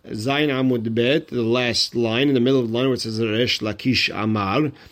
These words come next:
Im Ra'ita Talmid," if you see a student, "Shetalmudo Kasher Alav Kar Barzel," that his learning is hard for him, uh,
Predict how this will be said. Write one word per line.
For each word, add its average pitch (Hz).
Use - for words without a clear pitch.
Im 117
Ra'ita 151
Talmid," 127
if 98
you 98
see 175
a 160
student, 120
"Shetalmudo 113
Kasher 135
Alav 120
Kar 113
Barzel," 101
that 110
his 110
learning 131
is 107
hard 156
for 143
him, 113
uh, -